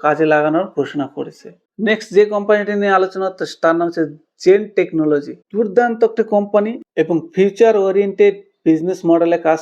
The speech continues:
করে, ড্রোন সেক্টরে কাজ করে, আর বর্তমানে ড্রোনের চাহিদা দিন দিন বেড়েই যাচ্ছে। সেটা ডিফেন্স সেক্টরে হোক বা পাবলিক সেক্টরে হোক বা এগ্রিকালচার সেক্টরে হোক বা লজিস্টিক্স সেক্টরের ক্ষেত্রে হোক, প্রত্যেকটা সেক্টরে এখন ড্রোনের চাহিদা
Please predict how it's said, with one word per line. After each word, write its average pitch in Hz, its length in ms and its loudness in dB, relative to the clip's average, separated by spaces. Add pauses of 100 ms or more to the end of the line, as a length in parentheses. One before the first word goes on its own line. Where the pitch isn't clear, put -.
করে, 170 120 2 (140)
ড্রোন 165 160 4 (100)
সেক্টরে 170 360 -2 (100)
কাজ 160 140 2 (100)
করে, 175 140 0 (200)
আর 143 60 0 (160)
বর্তমানে 180 480 0 (140)
ড্রোনের 170 440 2
চাহিদা 160 280 0 (160)
দিন 165 220 2
দিন 170 100 -2 (100)
বেড়েই 147 280 0
যাচ্ছে। 147 200 -4 (120)
সেটা 160 200 2 (180)
ডিফেন্স 196 360 -2
সেক্টরে 196 420 -2
হোক 208 160 2 (540)
বা 156 80 2 (160)
পাবলিক 165 400 -2
সেক্টরে 202 400 -2
হোক 202 120 0 (160)
বা 160 120 4 (640)
এগ্রিকালচার 185 600 0 (100)
সেক্টরে 196 440 -2
হোক 190 160 2 (480)
বা 185 120 6 (320)
লজিস্টিক্স 180 680 0
সেক্টরের 175 400 -2
ক্ষেত্রে 156 260 -8
হোক, 135 80 -10 (120)
প্রত্যেকটা 226 560 -2 (160)
সেক্টরে 190 420 0
এখন 175 160 -4 (100)
ড্রোনের 151 360 0
চাহিদা 135 240 -6